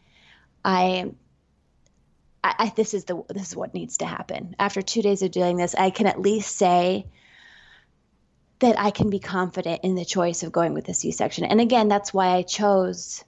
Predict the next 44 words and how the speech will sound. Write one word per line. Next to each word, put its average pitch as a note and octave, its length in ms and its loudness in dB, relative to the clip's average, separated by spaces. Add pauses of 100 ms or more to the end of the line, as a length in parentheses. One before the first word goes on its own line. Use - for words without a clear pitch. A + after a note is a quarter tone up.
(340)
this F#3+ 240 -4
midwife F3+ 500 0
group, F3+ 420 -2
is F3 120 -8
that - 140 0
they F#3 100 4
had F#3+ 220 2
a F#3 80 4
really F3+ 220 2
great - 300 -2
doctor G3 500 0
who F#3+ 160 -2
I F3+ 60 4
had F3 140 -2
seen G#3 240 -2
a F#3+ 40 0
couple E3+ 300 -4
of E3 100 -4
times E3+ 360 -6
during E3+ 200 0
my E3 80 4
pregnancy. E3+ 440 -2
I F3 80 2
thought, F#3 220 0
Oh, A#3+ 120 4
just A#3+ 360 -2
in B3+ 120 0
case, G3+ 500 0
just A3+ 240 -2
in A3+ 60 -2
case G#3+ 300 0
I, F#3 180 4
you F#3 180 0
know, E3+ 140 2
something F#3+ 280 2
happens, F3+ 520 0
I'll, D#3 320 0 (540)
I'll A3+ 100 4
meet G#3 260 4
him F#3 220 2
and F3+ 160 -4
see, F3+ 320 0
you E3+ 80 -2
know, E3 280 -2